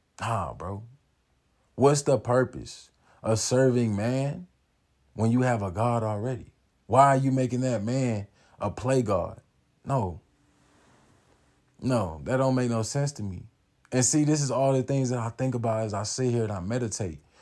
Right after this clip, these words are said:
What is the purpose of man? What is the purpose? Just think about it. Who, who, why, why are they in charge of me when I have a God that made me, that knows me, that understands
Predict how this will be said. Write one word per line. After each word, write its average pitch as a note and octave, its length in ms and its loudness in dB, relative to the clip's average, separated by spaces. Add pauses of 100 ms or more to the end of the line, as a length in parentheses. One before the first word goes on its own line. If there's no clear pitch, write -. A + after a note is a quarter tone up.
(220)
What C#3+ 220 2
is D3 160 0
the G#2 120 -4
purpose A#2+ 540 -2
of G2 260 -8
man? F#2 460 -6 (2750)
What D#3 220 2
is F#3 140 -2
the E3 100 -6
purpose? - 680 -10
Just G3+ 240 -4
think A3+ 200 0
about E2 280 -8
it. - 140 -20 (1300)
Who, A3+ 300 0 (380)
who, G#3 280 4
why, G3+ 560 0
why F#3 340 4
are - 20 0
they F3+ 200 0
in C3 100 0
charge D3+ 380 0
of A2 120 -2
me A2 360 -2 (580)
when B2+ 180 2
I C#3+ 120 4
have C#3+ 180 2
a A2 80 -2
God C3 400 2
that G#2+ 180 -2
made B2 320 -2
me, A#2 160 -2
that F#2+ 200 -4
knows B2+ 360 -2
me, A2 140 -2
that G2 220 -4
understands B2+ 840 -2